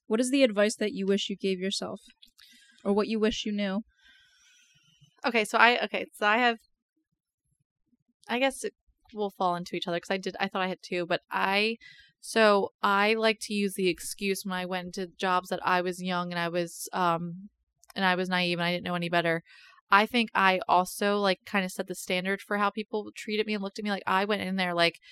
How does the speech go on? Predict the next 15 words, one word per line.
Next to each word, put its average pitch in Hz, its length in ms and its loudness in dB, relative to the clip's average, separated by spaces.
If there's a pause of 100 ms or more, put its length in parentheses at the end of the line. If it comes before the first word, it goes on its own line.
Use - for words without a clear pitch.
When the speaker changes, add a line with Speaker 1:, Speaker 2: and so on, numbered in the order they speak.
(280)
Speaker 2:
and 196 180 0 (220)
completely, 208 720 0 (320)
it's - 160 -10
like, 208 180 4 (400)
it, - 160 -6 (100)
I 190 80 2
looked 220 220 -6
it 190 40 4
up. 175 100 2
It's - 80 -8
like, 175 120 -2
it's 190 240 -2
like 185 120 -2
a 190 40 -6
trauma 196 540 0